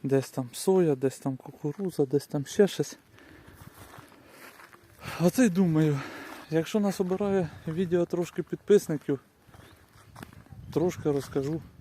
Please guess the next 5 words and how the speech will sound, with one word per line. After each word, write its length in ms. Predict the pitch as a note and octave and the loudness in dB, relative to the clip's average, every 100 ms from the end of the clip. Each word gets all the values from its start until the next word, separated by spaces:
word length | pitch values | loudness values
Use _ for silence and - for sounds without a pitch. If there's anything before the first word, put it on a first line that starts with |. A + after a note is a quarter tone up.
| - - - - - - - - - - - - - - - - _ - | -20 -20 -20 -20 -20 -20 -20 -20 -20 -20 -20 -16 -16 -16 -20 -20 _ -10
Коментарі 640 | D3 D3 C3+ E3 D#3+ D3 - | -6 -6 -4 -4 -4 -6 -8
писатиме 500 | D3 D3+ C#3+ C#3 C3+ | -8 -6 -6 -4 -6
хтось. 300 | - C#3 - _ _ - - - - - _ | -6 -8 -8 _ _ -20 -20 -20 -20 -20 _
Буду 260 | D3 E3 E3+ | -6 -2 0
розказувати, 800 | D#3+ C#3+ - C3 B2+ C3 - | 0 -2 -2 -2 0 -4 -6